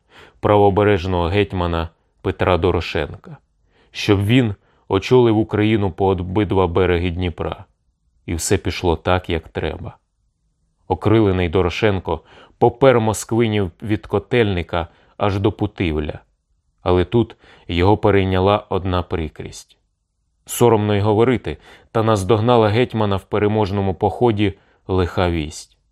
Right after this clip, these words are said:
Жінка його пріська, поки він воював далеко від дому, зайнялася блудом у Чигирині.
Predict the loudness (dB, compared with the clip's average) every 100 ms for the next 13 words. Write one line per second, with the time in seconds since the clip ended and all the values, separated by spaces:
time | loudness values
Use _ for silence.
0 | _ _ _ _ _ -6 0 2 2 0
1 | 0 0 -2 -2 -4 -6 -14 -16 -20 _
2 | _ _ _ -4 -2 0 2 0 -4 -12
3 | -20 -6 2 4 4 4 2 2 2 0
4 | 0 -2 0 2 2 0 -6 _ _ _
5 | -10 0 2 2 2 2 2 -2 0 0
6 | 2 0 -2 -8 _ -14 -12 -4 -2 -2
7 | -2 -4 -6 -14